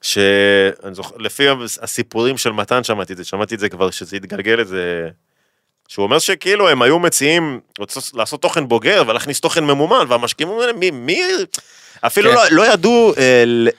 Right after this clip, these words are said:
Speaker 1: ל-, ל-, לשווק
Speaker 2: לא ידעו.
Speaker 1: לגיל מבוגר", אתה מבין?
Speaker 2: כי אין, אני יכול
Speaker 1: זה
Speaker 2: להסביר
Speaker 1: נראה
Speaker 2: לך,
Speaker 1: להם מגוחך.
Speaker 2: אני יכול להסביר לך את זה, כי יש לי היום משרד פרסום, זה בדיוק מה ש-, אין. רוב הפלח שוק של הפרסום בסושיאל מדבר או לאימהות, או לילדים.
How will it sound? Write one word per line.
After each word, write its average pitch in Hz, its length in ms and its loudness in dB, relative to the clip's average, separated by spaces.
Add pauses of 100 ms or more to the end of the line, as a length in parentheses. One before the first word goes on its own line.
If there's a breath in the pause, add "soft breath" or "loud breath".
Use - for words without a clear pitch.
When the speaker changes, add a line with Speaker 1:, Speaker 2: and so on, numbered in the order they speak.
Speaker 1:
ל-, 107 280 -4 (340)
ל-, 104 240 -6 (120)
לשווק 104 840 -2
Speaker 2:
לא 131 100 6
ידעו. 123 160 4 (260 soft breath)
Speaker 1:
לגיל 127 560 0 (280)
מבוגר", 117 640 2 (140)
אתה 98 100 -4
מבין? 139 220 0
Speaker 2:
כי 180 160 6
אין, 175 220 2
אני 110 160 -2
יכול 156 140 2
Speaker 1:
זה 156 60 4
Speaker 2:
להסביר 175 160 4
Speaker 1:
נראה 190 60 2
Speaker 2:
לך, 180 80 2
Speaker 1:
להם 165 80 0
מגוחך. 156 300 0
Speaker 2:
אני 160 100 0
יכול 165 140 2
להסביר 160 220 4
לך 175 60 0
את 165 100 2
זה, 156 100 4
כי 143 120 0
יש 143 120 0
לי 147 80 4
היום 143 180 2 (140)
משרד 139 260 0
פרסום, - 300 -2
זה 127 100 0
בדיוק 139 180 2
מה 151 80 4
ש-, 143 60 2 (240)
אין. 160 240 4 (580)
רוב 208 420 4 (200)
הפלח 123 640 2
שוק - 220 2
של 147 120 4
הפרסום 131 560 2
בסושיאל 143 600 4
מדבר 123 540 4
או 156 140 8
לאימהות, 151 580 4 (920 soft breath)
או 170 140 6
לילדים. 180 400 6